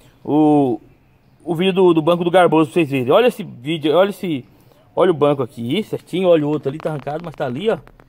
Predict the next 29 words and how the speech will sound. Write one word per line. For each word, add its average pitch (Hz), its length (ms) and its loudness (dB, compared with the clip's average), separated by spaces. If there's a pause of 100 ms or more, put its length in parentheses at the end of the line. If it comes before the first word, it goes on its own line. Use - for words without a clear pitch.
(560)
Tá 117 80 -14
vendo? 156 320 -2
Olha 170 200 -2
esse 175 180 -12
forro, 165 560 0 (720)
certo? 180 500 0 (540)
Muito 190 240 -4
bem, 156 260 0
agora 151 300 2
eu 202 40 4
vou 202 80 2
colocar 196 160 0
o 190 60 2
forro 208 280 2
do 208 120 -6 (180)
Corolla 190 300 2
Garboso 202 1080 4 (600)
pra 143 160 2
vocês 151 380 0
verem. 123 300 -4 (720)
Aí, 165 280 -2
moçada 190 960 0
do 165 240 -4
B 123 360 2
D 165 300 0
A, 135 400 -2 (340)
olha 147 200 2
aí 151 100 4
o, 123 260 -4